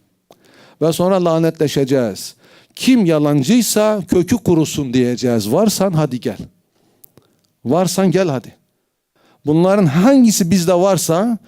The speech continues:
Allah benim kökümü kurutsun, karımı da çocuklarımı da.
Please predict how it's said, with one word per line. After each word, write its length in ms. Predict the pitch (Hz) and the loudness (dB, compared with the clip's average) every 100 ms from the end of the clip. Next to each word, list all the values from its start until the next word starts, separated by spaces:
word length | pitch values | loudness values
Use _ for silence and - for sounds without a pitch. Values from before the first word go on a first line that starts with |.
| - _ | -20 _
Allah 340 | 175 190 240 190 | 0 2 2 2
benim 240 | 185 233 285 | 2 2 2
kökümü 480 | - 240 220 196 | 2 0 2 0
kurutsun, 640 | 170 151 139 - 208 294 269 - _ _ _ _ _ _ | 2 0 0 0 0 0 -2 -8 _ _ _ _ _ _
karımı 480 | 170 226 247 302 | 0 4 4 4
da 120 | 285 285 | 2 0
çocuklarımı 800 | - 240 220 214 175 147 135 | 2 2 2 2 2 2 0
da. 120 | 120 | -2